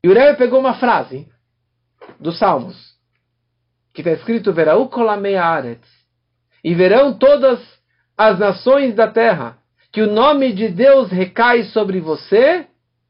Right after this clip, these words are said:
e eles irão te temer. Explicam nossos sábios no Tratado de Menachot, no Talmud, "Elu tfilim sheberosh",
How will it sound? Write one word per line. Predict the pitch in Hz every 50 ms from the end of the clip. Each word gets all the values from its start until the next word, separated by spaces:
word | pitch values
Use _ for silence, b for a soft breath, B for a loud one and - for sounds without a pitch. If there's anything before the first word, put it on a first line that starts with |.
| _ _
e | - 170 175
eles | 185 214 240 247 226 202 208 202 180 175
irão | - 175 175 165 165 202 202 180 175 175 175 170 170 _ _ _
te | - - 196 190 170 170 - _ _ _ -
temer. | 165 151 143 135 127 123 117 120 - _ _ _ _ _ _ _ _ _ _ _ _ _ _ _ _ _ _ _ _ _ _ _ B B B B B
Explicam | - - - - 202 226 220 214
nossos | 196 180 170 - 135 -
sábios | - 190 220 220 214 208 180
no | 160 165 156
Tratado | - 147 139 - 185 196 208 190 170 165
de | - 156 147 135 123 _
Menachot, | 131 143 147 143 131 131 - - 214 240 220 165
no | 170 156
Talmud, | - - 139 135 170 233 285 277 202 - - _ _ _ _ _ _ _ _ _ _ _ _ _ _ _ _ _ _ _ _ _ _ _ _ _ _ -
"Elu | 208 226 240 226 208 196
tfilim | 190 - - - 170 180 208 208 185
sheberosh", | - - 175 147 147 147 165 180 170 165 160 - - -